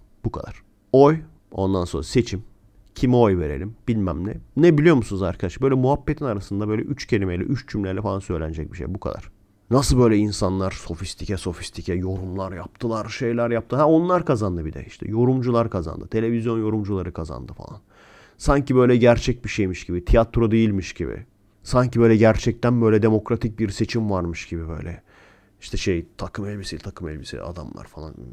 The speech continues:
Evet, işte yüzdeyi ne, nasıl, altılı masa tekrardan toplandı. Altılı masa sekseninci kere toplandı.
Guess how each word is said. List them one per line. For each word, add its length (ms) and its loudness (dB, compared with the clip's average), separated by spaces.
Evet, 280 -4
işte 240 -14
yüzdeyi 440 -2
ne, 160 -2
nasıl, 260 -8
altılı 400 -2
masa 340 -4
tekrardan 540 4
toplandı. 560 -10
Altılı 360 2
masa 220 -2
sekseninci 580 -6
kere 200 -8
toplandı. 540 -14